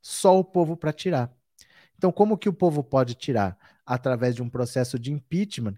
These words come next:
que tem que ser autorizado pela Câmara dos Deputados, porque a Câmara dos Deputados representa o povo brasileiro. Então, você, se tiver um crime,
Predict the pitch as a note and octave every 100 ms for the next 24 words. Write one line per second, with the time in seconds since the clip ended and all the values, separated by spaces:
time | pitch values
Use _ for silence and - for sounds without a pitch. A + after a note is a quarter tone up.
0 | - C3 - D3+ - - D3 F#3 G3+ F3
1 | C#3 A2 B2+ D#3+ C3+ - D3 C#3+ - D3+
2 | D3+ D3+ C#3+ C#3+ D#3 E3+ - B2+ A2+ -
3 | - - _ B2 C#3 B2+ D3+ C#3 C3+ A2+
4 | G#2+ A2 G#2+ - C#3+ C#3+ G2 - - C#3
5 | C3+ C#3+ A#2+ C3 C3 C3 C3+ C3 B2+ B2+
6 | B2+ D#3 C#3 A#2 A#2+ _ _ _ _ _
7 | _ _ _ _ _ _ - B2+ B2+ D3
8 | D3+ D3 - C#3 - - - D3 - -
9 | C3+ E3 F#3 C3+ D3 G#3 E3+ F#2+